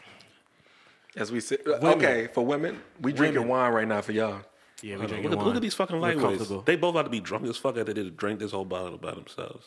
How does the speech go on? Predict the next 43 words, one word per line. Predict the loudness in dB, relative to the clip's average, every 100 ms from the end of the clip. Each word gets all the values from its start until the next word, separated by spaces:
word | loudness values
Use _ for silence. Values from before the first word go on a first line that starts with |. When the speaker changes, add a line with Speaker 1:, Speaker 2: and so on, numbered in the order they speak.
| -6
Speaker 1:
Red | 0 0 0
Moscato. | -2 0 0 0 -2 -8 -18 _ -14
Speaker 2:
Red | -12 -4
Moscato. |
Speaker 1:
Delicious, | 0 2 2 -2 -6
deliciously | -4 0 0 -2 -8 -14 -16
sweet. | -18 -20 -20 _ -10
Speaker 3:
These | -8
niggas | -8 -10
about | -10
to |
be | -12
drunk | -10 -8 -6 -8 -12 -20 _
<laughs> | -14 -14 -8 -4
off | -4
some | -4
Moscato. | -4 -4 0 0 0 -6 -8 -8 -4 -4 -6 -16 0
Speaker 2:
Anyway, | 4 6 4 4
Speaker 3:
Let | 4
me, | 2
let | 0 2 2
me | 2
perpetuate | 4 6
Speaker 2:
women | 6 4
Speaker 3:
the | 4
stereotype | 4 4 2
a |
little | 2 0
more. | 0 -2
These | 0
niggas | 0
is | -2 -4
girls. | -4 -2 -2 0
They | 2
out |
here | 2
about | -2
to | -4
get | -4
drunk | -4 -4
off | -4
some | -6 -10
Moscato. | -8 -8 -8 -12